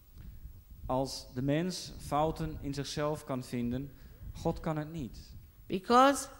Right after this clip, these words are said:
Speaker 2: he is ocean of forgiveness.
Speaker 1: Want hij is de oceaan van vergiffenis.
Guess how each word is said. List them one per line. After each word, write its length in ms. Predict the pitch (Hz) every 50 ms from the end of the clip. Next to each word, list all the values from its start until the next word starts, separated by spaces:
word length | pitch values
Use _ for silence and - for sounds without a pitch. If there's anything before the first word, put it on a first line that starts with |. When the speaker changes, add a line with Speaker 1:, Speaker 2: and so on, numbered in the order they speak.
| - - - - -
Speaker 2:
he 440 | - - - 220 233 254 262 233 - -
is 340 | - 233 269 269 247 - - - - - - - -
ocean 540 | - 208 247 285 294 294 - - 339 330 311
of 140 | 294 285 -
forgiveness. 880 | - - 196 - - 85 - - - - - - - - - - - - - - - - - - - - - -
Speaker 1:
Want 300 | 131 127 131 135 135 110
hij 200 | 127 135 156 156
is 140 | 160 160 147
de 80 | 165
oceaan 680 | - 165 160 - - 160 165 190 190 170 131 110 104
van 200 | - - 113 110
vergiffenis. 880 | 110 - - - - 147 - - 98 95 95 98 - - - - - -